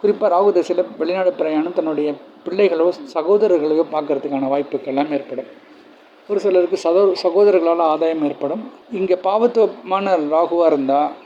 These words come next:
பிள்ளைகளோட பிரச்சனைகளும், சரியான தூக்கம் இல்லாத சூழ்நிலை, அதுக்காக மருந்து சாப்பிடக்கூடிய சூழ்நிலை எல்லாம் ஏற்படும். அதுவே இங்க சுபத்துவ ராகுவா இருந்தால் இவங்களுக்கு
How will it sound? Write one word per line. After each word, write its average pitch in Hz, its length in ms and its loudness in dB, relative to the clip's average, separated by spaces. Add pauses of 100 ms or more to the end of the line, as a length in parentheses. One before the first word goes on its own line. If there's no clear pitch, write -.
(480)
பிள்ளைகளோட 170 800 0 (180)
பிரச்சனைகளும், 156 600 -2 (800)
சரியான 190 480 0
தூக்கம் 202 400 -2
இல்லாத 160 300 0
சூழ்நிலை, 151 500 -2
அதுக்காக 160 460 0
மருந்து 170 400 0
சாப்பிடக்கூடிய 143 400 -2
சூழ்நிலை 139 480 0
எல்லாம் 143 240 -2
ஏற்படும். 127 360 -6 (100)
அதுவே 151 260 2
இங்க 156 140 -2
சுபத்துவ 170 480 0
ராகுவா 143 400 2
இருந்தால் 127 440 -2 (760)
இவங்களுக்கு 151 300 0